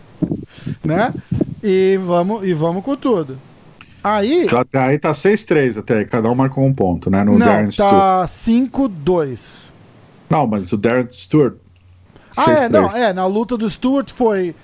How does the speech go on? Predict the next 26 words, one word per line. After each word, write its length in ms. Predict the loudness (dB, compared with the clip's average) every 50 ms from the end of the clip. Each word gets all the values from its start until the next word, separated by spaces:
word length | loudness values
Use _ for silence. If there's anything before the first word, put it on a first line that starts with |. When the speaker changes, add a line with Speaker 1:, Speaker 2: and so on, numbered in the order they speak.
| -20 -20 -20 -8 -2
Speaker 1:
é, 280 | 0 2 2 2 2 2
eu 120 | 0 0
fui 200 | 0 0 -2 -2
de 160 | 0 0 -2 -4
Stewart 500 | -4 -4 -2 0 2 2 0 -2 -2 -4
decision, 680 | -4 -4 -4 -2 -2 0 0 0 2 0 -2 -2 -4 -8 -12 -18 -20 -20 -20 -8 -4
você 300 | -4 -2 -2 -2 -2 -2
foi 200 | -2 -2 -2 -2
de 120 | -2 -6
Stewart 520 | -8 -8 -6 -2 0 0 2 0 -2 -2 -4
nocaute 540 | -6 -6 -4 -2 -2 0 0 -2 -2 -4 -6
no 80 | -6
segundo 340 | -2 -2 -2 0 0 0 -2
round, 440 | -2 -2 -2 -2 -4 -4 -8 -12 -16 -20 -20 -20 -20 -20 -20 -20 -20 -20 -20 -20 -20 -20 -20 -20 -12
certo? 360 | -6 -2 0 0 0 0 -4 -10 -20 _ _ -20 -12 -6
E 80 | -4 -4
Speaker 2:
Isso, 100 | -2 0 2 4
Speaker 1:
foi 160 | 4 4 4
Speaker 2:
isso. 260 | 2 0 -6 -12 -18 -20 -20 -20 -18
Speaker 1:
submission 1160 | -14 -10 -8 -4 -2 -2 0 0 0 0 0 2 2 2 0 0 0 0 0 0 0 -2 -6 -10 -8
no 240 | -4 -2 0 0 0
primeiro. 580 | -2 -4 -4 -4 -2 -2 -2 -2 -2 -4 -6 -10 -14 -20 -20 -20 -20 -14 -6
Então 160 | -2 -2 0
você 300 | 0 0 -2 -2 0 -2
Speaker 2:
É. 40 | -2
Speaker 1:
fez 840 | 0 0 2 2 2 2 2 2 0 -2 -2 -4 -6 -10 -12 -14 -16